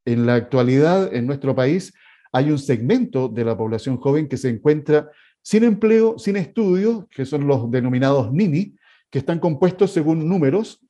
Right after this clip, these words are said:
por setecientos cincuenta mil jóvenes, representando un once por ciento entre los quince y veintinueve años, en su mayoría mujeres,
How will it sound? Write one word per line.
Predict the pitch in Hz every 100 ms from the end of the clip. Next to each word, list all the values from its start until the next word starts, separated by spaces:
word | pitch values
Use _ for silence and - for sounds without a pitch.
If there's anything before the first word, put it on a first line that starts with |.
| _ - -
por | 147 147
setecientos | 143 139 135 151 143
cincuenta | 135 135 120
mil | 127 147
jóvenes, | 156 156 156 143
representando | 123 113 117 123 110 139 139 139
un | 131 135 -
once | 202 254 240
por | 202 147
ciento | - 170 107 - 160 - _ _ _
entre | 165 143 117 - - -
los | 110 104 -
quince | 233 277 269 269 269 269
y | 214 139
veintinueve | 127 165 170 156 156 170 175 170
años, | 147 123 104 101 -
en | 135
su | 123 151
mayoría | 143 160 190 160 156 -
mujeres, | 127 135 240 143 202 -